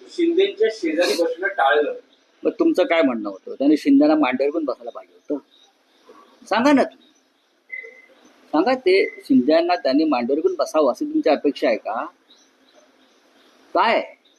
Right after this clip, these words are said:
Speaker 2: उद्धव ठाकरे एक स्वाभिमानी नेते आहेत, ज्यांनी शिवसेनेच्या पाठीत गद्दारी केली, ज्यांनी एक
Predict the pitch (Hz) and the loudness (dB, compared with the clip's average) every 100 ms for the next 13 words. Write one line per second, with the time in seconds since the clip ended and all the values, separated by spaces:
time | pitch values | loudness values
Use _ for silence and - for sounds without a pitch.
0 | _ _ _ _ _ _ _ _ _ _ | _ _ _ _ _ _ _ _ _ _
1 | _ _ _ 127 117 202 208 123 - - | _ _ _ -6 0 0 0 -6 -10 -18
2 | - _ _ _ - 196 - 135 349 214 | -18 _ _ _ -4 -4 -2 0 2 2
3 | 220 170 147 131 107 - _ _ _ _ | 0 0 0 -2 -4 -10 _ _ _ _
4 | _ _ _ _ _ _ _ _ 110 131 | _ _ _ _ _ _ _ _ -4 2
5 | 135 190 - 135 127 156 175 151 - 135 | 2 2 0 -2 -2 -2 0 0 -2 -4
6 | 170 123 110 151 170 - 92 _ _ _ | -2 -4 0 2 0 -2 -16 _ _ _
7 | _ _ _ _ _ _ _ - _ _ | _ _ _ _ _ _ _ -20 _ _
8 | 104 - 202 175 | -4 2 4 2